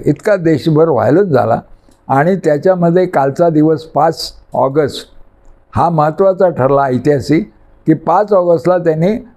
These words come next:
लाँग मार्च म्हणजे ढाक्यावर जायचं आणि संसद ताब्यात घ्यायची आणि प्राईम मिनिस्टरचं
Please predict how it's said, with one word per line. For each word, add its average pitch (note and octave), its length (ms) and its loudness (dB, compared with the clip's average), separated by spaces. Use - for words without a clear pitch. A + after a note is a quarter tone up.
लाँग C3+ 400 2
मार्च E3+ 320 -2
म्हणजे C3+ 260 0
ढाक्यावर C#3+ 460 0
जायचं E3+ 460 0
आणि D#3 340 0
संसद E3 560 -2
ताब्यात E3 300 0
घ्यायची C#3+ 520 2
आणि D3 440 -2
प्राईम D#3+ 400 0
मिनिस्टरचं D#3 880 0